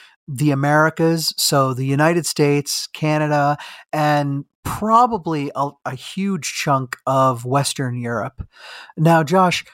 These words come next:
in places where resources are limited, right,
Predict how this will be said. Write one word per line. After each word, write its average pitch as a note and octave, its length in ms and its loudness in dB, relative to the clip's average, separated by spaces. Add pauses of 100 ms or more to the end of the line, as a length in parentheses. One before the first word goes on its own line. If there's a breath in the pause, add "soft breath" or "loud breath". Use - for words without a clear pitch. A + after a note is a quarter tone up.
(200 soft breath)
in D#3+ 200 0
places G3 600 -2
where D3 280 2
resources C#3 680 0
are B2 120 -2
limited, B2 640 -2 (340)
right, C#3+ 300 2